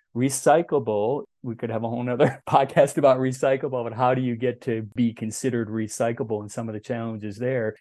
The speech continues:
And maybe compostables is sort of this uncharted frontier where people can go and look at moving towards the compostables. But we were surprised on,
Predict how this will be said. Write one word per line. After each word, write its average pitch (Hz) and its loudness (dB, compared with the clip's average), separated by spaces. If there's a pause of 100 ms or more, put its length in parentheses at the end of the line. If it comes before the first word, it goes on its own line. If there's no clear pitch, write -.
(100)
And 113 -4
maybe 120 2
compostables 120 -2
is 101 -8
sort 113 -2
of 104 -4
this 104 -2 (140)
uncharted 117 0
frontier 113 -2
where 107 -2
people 117 -4
can 107 -10
go 110 -2
and 107 -8
look 113 -2
at 104 -4
moving 120 0
towards 110 -4
the 113 -6
compostables. 107 -2
But 143 6
we 175 4
were 165 0
surprised 113 -2
on, 107 -8